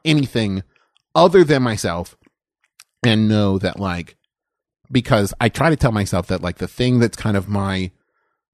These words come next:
self, you know, like, lesson out of my mom's death is to know, I'm gonna start crying, is to know that, like, every day I have the option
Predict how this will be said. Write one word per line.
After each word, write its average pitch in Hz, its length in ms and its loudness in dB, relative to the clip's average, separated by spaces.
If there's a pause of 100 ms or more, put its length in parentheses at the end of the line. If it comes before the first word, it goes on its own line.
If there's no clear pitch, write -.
(120)
self, - 840 -6
you 110 140 -4
know, 85 160 -4
like, 85 200 -12
lesson 87 640 -8
out 95 140 -8
of 87 80 -10
my 92 80 -6
mom's 82 360 -10
death - 340 -16 (120)
is 87 540 -8 (220)
to - 180 -6
know, 92 440 -4 (440)
I'm - 80 -10
gonna 113 100 -8
start 101 200 -6
crying, 98 260 -4 (240)
is 117 140 0
to 123 100 0
know 113 240 4
that, 104 200 -2
like, 92 320 -8
every 139 400 0
day 85 380 -4 (640)
I 110 180 -4
have 117 260 -4
the 123 120 -4
option 92 500 -8